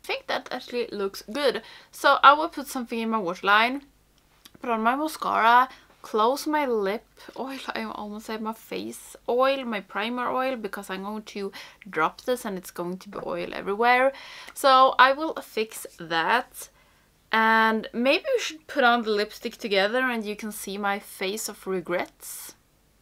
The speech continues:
We do that. It is time to put on the lipstick. Am I a little bit scared? Yes.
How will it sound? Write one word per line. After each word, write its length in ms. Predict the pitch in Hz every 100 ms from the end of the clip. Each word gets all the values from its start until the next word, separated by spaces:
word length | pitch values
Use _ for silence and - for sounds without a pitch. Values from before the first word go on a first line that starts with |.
| _ _ _ _ _ _ -
We 80 | -
do 220 | - 76
that. 320 | - - - _ _ _ -
It 140 | 269
is 160 | 277 -
time 420 | 294 262 269 277 -
to 80 | 269
put 160 | 262 254
on 240 | 247 233
the 60 | -
lipstick. 760 | 214 214 202 196 - 190 - - _ _ _ _ _ _ _ _ 240
Am 200 | 277 294
I 200 | 311 311
a 100 | 320
little 220 | 277 277
bit 180 | 285 277
scared? 600 | - - 240 254 285 294 _ _ _ _ _ _ _ _ _ - _ _ _ _ _ _ _ -
Yes. 460 | - - - -